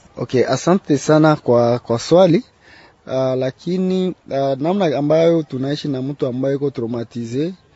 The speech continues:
ah, tulikuwa naye kunyumba kumwanzo, sababu alikuwa ametoka ku, ku, village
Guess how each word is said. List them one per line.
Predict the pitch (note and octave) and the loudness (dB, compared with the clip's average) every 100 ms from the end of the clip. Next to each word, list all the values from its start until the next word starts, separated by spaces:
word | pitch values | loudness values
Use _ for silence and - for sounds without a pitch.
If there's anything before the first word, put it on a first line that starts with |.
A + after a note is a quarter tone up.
| _ - _ - | _ -20 _ -12
ah, | A#2+ A#2+ A#2+ A#2+ A#2 A2 - _ | -8 -4 -4 -4 -6 -10 -14 _
tulikuwa | - C3 E3 | -16 -6 -2
naye | E3 E3+ | 0 -2
kunyumba | - B2+ C#3+ E3+ F#3 - _ _ | -4 -6 -4 -4 -6 -8 _ _
kumwanzo, | - B2 C#3 D3 | -10 -8 -6 -6
sababu | C3+ A#2+ B2+ C#3+ | -6 -6 -4 -4
alikuwa | C3 C#3 C3+ | -4 -4 -4
ametoka | A#2+ A2+ - C#3 - D3 E3+ | -4 -6 -6 -6 -2 -2 -4
ku, | _ - A#2 A#2+ A#2+ A#2 A#2+ _ _ _ | _ -12 -8 -8 -8 -10 -12 _ _ _
ku, | A#2+ A#2+ A#2 A#2+ - _ A#2 | -10 -8 -8 -12 -18 _ -12
village | A2+ B2 C3+ D#3+ D3 | -8 -4 0 2 0